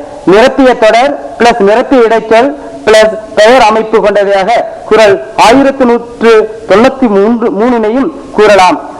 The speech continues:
வினை நிரப்பிய தொடர்கள் மொழியில் ஒரு சில வினைகள் தமக்குத்தானே முழுமையானவையாக அமையாது, மேலும் ஒரு துணைநிலை வாக்கியத்தை அ-, நிரப்பியமாக கொண்ட நிலையிலேயே முழுமை பெறுகின்றன. எடுத்துக்காட்டாக, வா என்ற வினை முழுமையாகாது.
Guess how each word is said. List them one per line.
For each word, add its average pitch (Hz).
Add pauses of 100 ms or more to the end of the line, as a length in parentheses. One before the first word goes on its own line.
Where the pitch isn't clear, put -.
(180)
வினை 214
நிரப்பிய 220
தொடர்கள் 170 (240)
மொழியில் 254
ஒரு 233
சில 247
வினைகள் 240
தமக்குத்தானே 247
முழுமையானவையாக 214 (320)
அமையாது, 208 (220)
மேலும் 262
ஒரு 208 (240)
துணைநிலை 277
வாக்கியத்தை 233
அ-, 180 (180)
நிரப்பியமாக 233
கொண்ட 180 (200)
நிலையிலேயே 214
முழுமை 202
பெறுகின்றன. 170 (280)
எடுத்துக்காட்டாக, 202 (240)
வா 190 (180)
என்ற 190
வினை 180
முழுமையாகாது. 208